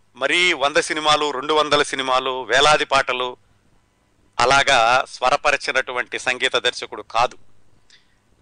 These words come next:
ఆయన చాలా తక్కువ సినిమాలు చేసినప్పటికీ తెలుగు సినిమా అనగానే ఈయన పేరు ఖచ్చితంగా గుర్తొస్తుంది. ఈయన స్వరపరిచిన గీతాలు ఖచ్చితంగా శ్రోతల మనసుల్లో మెదులుతాయి. ఆ స్వర్ణయుగంలో,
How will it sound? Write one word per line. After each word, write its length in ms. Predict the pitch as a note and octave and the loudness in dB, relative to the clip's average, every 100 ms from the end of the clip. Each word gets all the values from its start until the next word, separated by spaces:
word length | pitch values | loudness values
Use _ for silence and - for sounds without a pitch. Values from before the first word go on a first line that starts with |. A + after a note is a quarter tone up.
| - | -4
ఆయన 240 | G#2 A2 G#2 - G#2 | -2 -2 -4 -4 0
చాలా 460 | G2+ B2+ D#3 F3+ | 2 4 4 4
తక్కువ 500 | G3 D3+ - - E3 | 2 -2 -4 -4 -2
సినిమాలు 500 | E3 D#3+ D#3+ D#3 D#3 - | 0 -2 0 2 0 0
చేసినప్పటికీ 800 | C#3 - C#3+ - D3 D3 F#3+ G#3 - _ - | -2 0 -2 0 -2 0 0 0 -4 _ -6
తెలుగు 320 | C#3 D3+ E3 | -4 -4 -6
సినిమా 360 | - D3+ D3+ D#3+ | -4 -2 2 4
అనగానే 800 | E3 C3+ C3+ C#3+ D3 E3 F3+ - C#3 | 4 2 4 4 4 2 0 -4 -6
ఈయన 220 | C3+ B2+ | -4 -4
పేరు 240 | C3+ D3 | -4 -4
ఖచ్చితంగా 640 | - C3 - D3 C#3 D3 D#3+ - - - - - | -2 -6 -4 -2 2 2 0 -4 -20 -20 -20 -20
గుర్తొస్తుంది. 760 | A#2+ - D#3 - - E3 E3 - - - - - | -16 -4 -4 -4 -10 -4 -4 -4 -12 -20 -16 -2
ఈయన 160 | C#3+ C#3+ | 0 0
స్వరపరిచిన 600 | - C#3 D#3+ F3 F3 D#3 | 0 0 2 2 2 0
గీతాలు 640 | C3 C#3+ E3 E3+ D#3+ D3+ - _ | 2 0 2 2 2 -4 -10 _
ఖచ్చితంగా 580 | C3+ - D3 C#3+ C#3 C#3+ | -8 -4 -2 0 2 0
శ్రోతల 440 | C3+ - C3 C#3 B2+ | 0 -4 -2 0 0
మనసుల్లో 460 | A#2+ B2 B2 A#2 | -2 -4 -4 -4
మెదులుతాయి. 480 | G#2+ A#2 A2+ A2 F2 - _ _ - - _ - - - - | -4 -6 -4 -4 -4 -8 _ _ -20 -20 _ -20 -20 -8 2
ఆ 160 | B2+ C#3 | 4 4
స్వర్ణయుగంలో, 840 | - C3+ F#3 G3 G3+ F#3 D#3+ F#2+ | 2 2 4 4 4 6 4 2